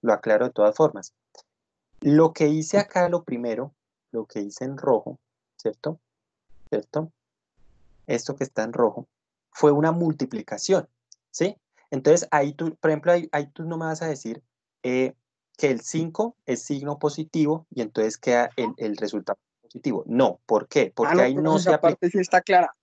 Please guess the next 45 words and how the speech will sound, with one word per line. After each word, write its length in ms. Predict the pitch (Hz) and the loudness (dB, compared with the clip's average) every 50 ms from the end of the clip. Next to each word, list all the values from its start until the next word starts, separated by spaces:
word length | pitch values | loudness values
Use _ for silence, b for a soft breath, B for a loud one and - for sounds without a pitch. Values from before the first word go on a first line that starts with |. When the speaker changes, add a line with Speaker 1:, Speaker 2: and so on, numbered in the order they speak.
| _ _ _ _ _ _ _ _ _ _ - _ - - - _ _ | _ _ _ _ _ _ _ _ _ _ -20 _ -20 -20 -20 _ _
Speaker 1:
Bueno, 240 | - 113 95 92 92 92 | -20 -20 -18 -18 -14 -10
listo. 240 | 104 104 95 - - - | -10 -10 -10 -10 -14 -6
Sí, 200 | - - 180 170 | 0 0 2 2
no, 180 | 165 160 143 | 2 2 4
lo 100 | 139 143 | 4 4
aclaro 300 | 139 139 - 151 151 175 | 2 4 2 4 4 4
de 60 | 180 | 2
pronto 240 | - 156 135 151 151 | 2 -2 -4 -4 -4
para 260 | 160 156 151 135 120 | -2 -2 0 0 0
otra 220 | 110 110 - 127 135 | -2 -2 -6 -6 -6
persona 320 | 143 131 - - 107 117 | -6 -10 -10 -12 -12 -10
que 120 | - 131 - | -10 -12 -6
pueda 200 | - 107 104 101 | -4 -4 -4 -4
estar 260 | - - 110 - _ | -6 -8 -10 -8 _
confundida 480 | - 117 113 - 104 95 - 95 92 | -10 -10 -8 -10 -12 -12 -8 -6 -6
ahí. 80 | 90 90 | -6 -6
Speaker 2:
Ah. 100 | 95 90 - _ _ _ _ _ _ | -8 -12 -18 _ _ _ _ _ _
Speaker 1:
Entonces, 360 | - - 127 120 107 - 143 - _ _ - | 0 2 2 2 2 -2 -8 -14 _ _ 2
esa 300 | 170 170 160 175 190 202 | 4 4 4 2 0 -2
multiplicación, 920 | 202 202 185 - 202 185 190 190 - 196 190 190 - 180 165 175 180 - _ _ _ _ _ _ _ _ _ _ | -2 -6 -8 -8 -6 -4 -6 -2 0 0 -2 0 -4 -6 -6 -6 -8 -10 _ _ _ _ _ _ _ _ _ _
pues 200 | - 120 110 - | -2 -2 -2 -2
es 120 | - 127 | -8 -10
precisamente 580 | - - 110 107 113 104 117 113 113 107 - 127 | -8 -10 -10 -8 -8 -10 -10 -10 -12 -10 -10 -8
así, 240 | 127 - 196 190 - _ _ _ _ _ _ _ _ | -8 -6 -8 -8 -10 _ _ _ _ _ _ _ _
con 220 | - - 107 107 113 | -2 0 0 2 0
este, 300 | 107 - _ _ - _ _ _ _ _ | -2 -4 _ _ -20 _ _ _ _ _
¿sí? 240 | - 165 180 185 _ _ _ _ | -2 -2 -2 -2 _ _ _ _
Que 120 | - 156 | 0 2
es 40 | 135 | 2
lo 140 | 139 143 143 | 2 0 -2
que 80 | 160 | -4
estaban 320 | 139 - - 117 117 120 123 | -4 -2 -2 -2 -2 -4 -6
diciendo 300 | 120 - - 104 104 - | -10 -10 -10 -10 -10 -4
por 120 | - - | 0 0
ahí, 140 | 151 165 156 | 0 0 0
que 180 | - - - | -4 -8 -8
menos 380 | 104 107 113 117 123 131 139 139 | -6 -4 -4 -4 -4 -4 -8 -4
por 160 | - 151 151 | -4 -4 -2
más 180 | 147 139 127 110 | -2 -4 -4 -4
da 120 | 98 101 | -6 -6
menos. 320 | 107 113 104 95 - - _ | -6 -6 -6 -6 -12 -6 _
Ahí 320 | - 110 104 117 139 160 | 2 2 4 4 2 0
sí 260 | 160 - - 196 196 196 | -2 -2 -4 -4 -4 -2
se 140 | - 175 | -2 -2
aplica 480 | 135 - - 110 101 - - 131 135 | -2 -2 -2 -6 -4 -2 -4 -4 -4